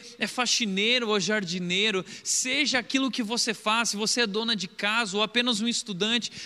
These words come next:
nós somos chamados para servir ao reino de Deus.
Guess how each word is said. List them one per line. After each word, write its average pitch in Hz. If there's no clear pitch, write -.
nós 233
somos 269
chamados 214
para 226
servir 208
ao 208
reino 190
de 165
Deus. 127